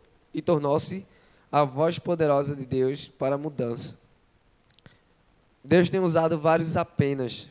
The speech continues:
como pastores, carpinteiros e pescadores em toda a Bíblia.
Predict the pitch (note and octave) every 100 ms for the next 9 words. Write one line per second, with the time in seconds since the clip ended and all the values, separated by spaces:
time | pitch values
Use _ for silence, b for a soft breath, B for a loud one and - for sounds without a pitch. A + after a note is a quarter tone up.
0 | - C3 C3+ - A#2 - A#2 A2+ B2 -
1 | - - A2+ A#2 B2 - B2 D3 E3 D3+
2 | D3 - - D3 C#3+ - D3 B2+ B2 B2
3 | B2+ - C3+ C3+ C#3+ C#3 E3+ B2+ A#2+ A#2+